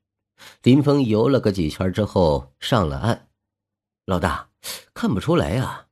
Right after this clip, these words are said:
你这身体不错呀。”铁手调侃道。兴许是因为跟的林峰时间久了，这货知道林峰是一个怎么样的人，所以铁手才敢说出这样的话。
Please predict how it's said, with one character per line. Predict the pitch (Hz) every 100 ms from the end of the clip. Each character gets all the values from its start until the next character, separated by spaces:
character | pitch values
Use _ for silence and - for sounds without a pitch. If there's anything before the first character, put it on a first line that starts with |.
| _
你 | 139
这 | 247
身 | 226 - 294
体 | 285 127
不 | - 127
错 | - 302 294
呀。” | 165 - - _ _ _ _ _ _ - -
铁 | - 139 151
手 | 117 107 104
调 | - 104 123
侃 | 123 80 76
道。 | 78 - _ _ _ _ _ _ _ - _
兴 | - 226 226
许 | 196 95
是 | 101 139
因 | 196 214
为 | 107
跟 | - 180 202
的 | 92
林 | 90 156
峰 | 185 190
时 | 185 143
间 | 160 185 151
久 | 92
了， | - - 82 - _ _ _
这 | - 208
货 | - 110
知 | - 220
道 | 247 82 - -
林 | 98 123
峰 | 131 135
是 | 127 117
一 | 76
个 | 101
怎 | 85 71
么 | 71
样 | 107 98
的 | 69
人， | 55 92 135 - _ _
所 | - 107 170
以 | 170 87 - -
铁 | - 101
手 | - 69
才 | - - 90
敢 | 65 65
说 | - 180 180
出 | 175
这 | 208
样 | 147 71
的 | 67
话。 | - 165 -